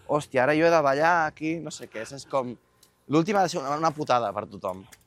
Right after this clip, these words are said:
Perquè s'oblidin de la putada, que és que m'hagi mort, de dir, «No, era un fill de puta, ja pot mar-, ja pot marxar».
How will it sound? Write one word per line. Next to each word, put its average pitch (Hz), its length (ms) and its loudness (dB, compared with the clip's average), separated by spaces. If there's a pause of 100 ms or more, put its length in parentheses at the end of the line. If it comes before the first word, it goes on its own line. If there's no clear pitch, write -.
(160)
Perquè 131 180 0
s'oblidin 156 380 0
de 196 80 2
la 170 80 4
putada, 143 340 0
que 135 60 -4
és 151 100 -6
que 151 140 -10
m'hagi 131 240 -6
mort, 120 240 -4
de 110 160 -6
dir, 113 160 -4
«No, 135 160 -4
era 127 160 -6
un - 20 -16
fill 127 140 -16
de 95 80 -8
puta, - 240 -20 (160)
ja 87 160 -14
pot 98 160 -14
mar-, 90 160 -14
ja 104 80 -8
pot 123 160 -16
marxar». - 320 -20